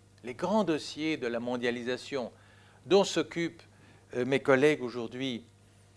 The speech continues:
à Bruxelles, à Paris, à Londres ou à Berlin ? Le premier dossier, c'est celui des relations avec les pays émergents. Il y a tout un travail à faire, d'abord pour comprendre l'univers mental de ces pays, qui se,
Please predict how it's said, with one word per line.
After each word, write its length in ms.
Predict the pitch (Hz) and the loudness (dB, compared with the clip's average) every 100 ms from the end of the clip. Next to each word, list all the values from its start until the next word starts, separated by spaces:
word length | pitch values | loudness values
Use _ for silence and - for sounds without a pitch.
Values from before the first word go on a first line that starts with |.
| - - | -20 -6
à 120 | 110 | -4
Bruxelles, 420 | 110 113 - 131 | -2 -4 0 2
à 80 | 110 | 2
Paris, 340 | - 110 120 | 2 0 2
à 60 | 110 | 2
Londres 320 | 107 123 117 | 2 -2 -4
ou 80 | 104 | -2
à 60 | 104 | -2
Berlin ? 420 | 98 92 98 87 - _ _ - _ - - - - - | -4 -6 -10 -10 -16 _ _ -20 _ -20 -20 -16 -12 -2
Le 80 | 160 | -2
premier 360 | - 240 226 | 4 6 6
dossier, 720 | 196 185 - 208 220 233 208 - - _ - - | 4 2 2 0 0 0 -4 -12 -20 _ -20 -8
c'est 160 | - | -4
celui 580 | 156 165 151 185 208 - | 0 0 0 0 0 -2
des 180 | 120 151 | 2 4
relations 640 | 139 165 156 147 - 190 165 | 6 6 6 4 -4 -2 0
avec 240 | 135 120 | 0 -2
les 140 | 135 | -2
pays 340 | 120 135 147 135 | -2 -4 -2 -2
émergents. 500 | 131 117 - 95 80 - - - - _ - - - - - | -2 -2 -4 -8 -10 -20 -20 -20 -20 _ -20 -20 -20 -14 -4
Il 40 | |
y 40 | |
a 20 | 180 | -2
tout 160 | 254 240 | 0 2
un 100 | 214 | 2
travail 420 | - 185 208 165 | 2 6 6 6
à 60 | |
faire, 320 | 139 - 196 151 | 0 -2 -2 0
d'abord 220 | 160 202 | 0 0
pour 160 | 175 | -2
comprendre 880 | - 165 160 185 196 180 139 139 131 | -6 -6 -4 0 0 0 4 4 4
l'univers 440 | 127 143 139 127 123 | 0 -4 -2 0 0
mental 460 | 143 156 220 226 | 0 -2 -2 -2
de 80 | 139 | -4
ces 180 | 101 104 | -8 -10
pays, 360 | 110 110 117 104 | -8 -6 -6 -8
qui 160 | - | -10
se, 340 | - 131 120 | -8 -2 -2